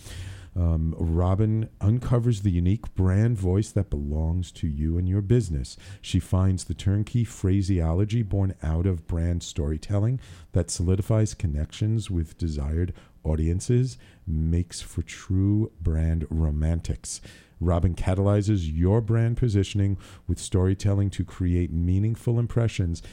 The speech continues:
that compel prospects to identify as your client exclusively.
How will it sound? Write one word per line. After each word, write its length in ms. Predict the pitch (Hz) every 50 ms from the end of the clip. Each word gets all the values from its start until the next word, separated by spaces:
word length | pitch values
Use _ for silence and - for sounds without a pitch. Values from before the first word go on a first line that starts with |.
| - - -
that 140 | - 90 -
compel 400 | - 87 82 82 87 92 98 101
prospects 680 | 95 - - - 113 113 - - - - 92 90 - -
to 140 | - 87 85
identify 800 | 82 73 69 - 87 87 - - 101 - - 107 101 98 98 98 95 - - - - - - -
as 260 | 87 85 85 73 73
your 240 | 76 78 92 107 123
client 640 | 123 - - 90 80 76 73 73 76 78 - - - - - - -
exclusively. 920 | 95 - - - - - - 92 98 95 - - 87 71 69 67 65 65